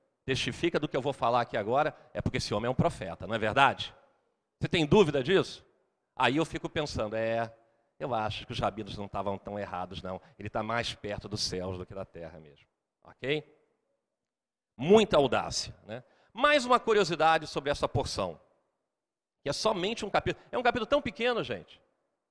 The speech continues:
Por isso a leitura foi pequena. É, é claro que eu só li a primeira, ali, a Deuteronômio trinta e dois. Romanos onze, Romanos onze, s-, vai falar sobre ciúme.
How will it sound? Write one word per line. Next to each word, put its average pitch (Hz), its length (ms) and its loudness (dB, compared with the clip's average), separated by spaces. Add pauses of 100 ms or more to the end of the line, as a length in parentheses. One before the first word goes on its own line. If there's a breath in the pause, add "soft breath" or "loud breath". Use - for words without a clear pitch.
Por - 120 -4
isso 226 160 -2
a 202 40 -2
leitura 180 280 0
foi 165 140 -4
pequena. 135 400 -8 (400)
É, 110 160 -6
é - 60 -12
claro 143 240 2
que - 40 -10
eu 120 60 -2
só 113 120 -4
li 131 120 -4
a 127 40 -6
primeira, 127 280 -6
ali, 113 140 -2
a 98 160 -4 (240)
Deuteronômio 147 580 0
trinta 151 260 -8
e 139 60 -4
dois. 107 260 -6 (140 soft breath)
Romanos 208 560 4
onze, 156 540 4 (840)
Romanos 151 460 0
onze, 131 500 0 (640)
s-, - 320 -6
vai 151 160 0
falar 160 300 2
sobre 170 220 -4
ciúme. 120 580 -4